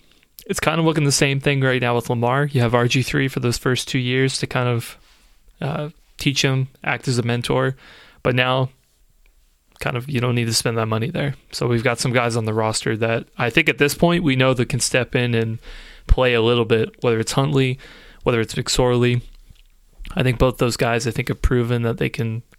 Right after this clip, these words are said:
play in action, uh, when they're needed. And, you know, to be honest, from the results on the field, uh, you know,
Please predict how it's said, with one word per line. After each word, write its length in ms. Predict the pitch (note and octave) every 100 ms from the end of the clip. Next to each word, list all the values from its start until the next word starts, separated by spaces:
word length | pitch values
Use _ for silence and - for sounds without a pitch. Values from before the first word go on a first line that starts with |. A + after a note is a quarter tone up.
| _ _ -
play 300 | - B2 A#2+
in 100 | A2+
action, 560 | A2+ A2+ - C3 B2+ - - - - - - -
uh, 200 | - A2
when 160 | A2 A2+
they're 120 | G#2+
needed. 400 | G#2+ A#2 C#3+ F3+ - - - - - _
And, 500 | C3+ A2 G#2+ G#2+ G#2 -
you 160 | - B2
know, 100 | A2+
to 80 | A2
be 140 | A#2
honest, 400 | A2+ B2+ E3+ -
from 340 | - C3 B2 A#2
the 100 | A#2+
results 340 | A#2 C#3+ D3+
on 60 | C#3
the 60 | A#2+
field, 440 | - D3 F3 F3 - - - - - _ _ - -
uh, 20 |
you 140 | C#3+
know, 240 | C#3 C#3+